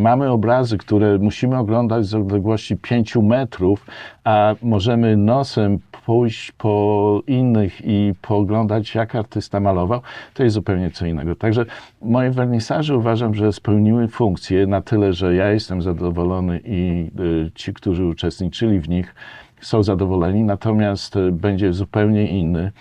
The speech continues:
E, w dalszym ciągu jeszcze pracuję i dopiero jutro będzie składane to wszystko, bo to będzie, e, w sumie,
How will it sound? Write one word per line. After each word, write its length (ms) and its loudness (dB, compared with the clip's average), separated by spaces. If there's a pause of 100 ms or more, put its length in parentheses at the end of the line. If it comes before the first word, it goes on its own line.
(360)
E, 340 -2 (100)
w 120 -2
dalszym 380 0
ciągu 380 0
jeszcze 280 0
pracuję 760 0
i 60 -2
dopiero 440 -2
jutro 380 -2
będzie 460 -2
składane 880 -2 (400)
to 100 0
wszystko, 360 -2
bo 100 0
to 140 -4
będzie, 480 0 (240)
e, 40 -4
w 80 -12
sumie, 460 -4